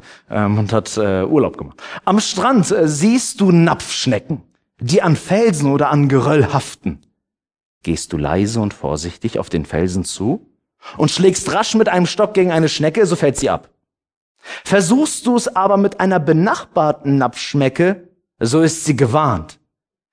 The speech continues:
Sie hörte den Schlag, der ihrer Nachbarin galt, und hängt nun mit aller Kraft am Felsen. Es wird dir nie gelingen, sie abzuschlagen.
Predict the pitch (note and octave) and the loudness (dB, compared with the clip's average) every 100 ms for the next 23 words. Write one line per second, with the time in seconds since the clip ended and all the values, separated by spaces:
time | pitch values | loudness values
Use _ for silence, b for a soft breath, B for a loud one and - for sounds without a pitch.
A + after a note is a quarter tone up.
0 | b b C#3 G3 D#3+ D#3 C4 D#4 G#3 D3 | b b 0 4 4 4 2 0 0 2
1 | D#3 D3 - C#3 C3 - - E3+ E3 F3 | 2 0 -2 -2 0 0 0 -2 0 0
2 | D#3 D#3 F#3 - - D#3 C3 C3 A2 B2+ | 2 2 2 -2 0 0 2 0 0 0
3 | G#3+ - - _ _ B B F3+ F3 G#3+ | 0 -2 -18 _ _ B B 2 2 2
4 | C4 B3+ - G3+ A#3+ A3 F#3+ - - C4 | 2 0 2 4 4 4 2 0 -4 0
5 | B3 A#3+ - G#3 G#3+ - G#3 F#3+ - F3 | 0 -2 -4 -2 -4 -4 -2 0 0 2
6 | E3+ E3 A2+ F#2 - _ _ _ _ - | 2 0 -4 -8 -10 _ _ _ _ -4
7 | C3 - F#3 A#3 G3+ F#3+ F#3+ A#3+ C#4+ C4 | -4 0 0 2 2 4 4 4 4 2
8 | B3+ A#3+ A#3 B3 A#3 E3 G#3 A3+ A#3 - | 0 2 2 2 2 2 0 -2 -4 -4
9 | B3 A#3+ A3 C#3 G2+ | -4 -2 0 0 -4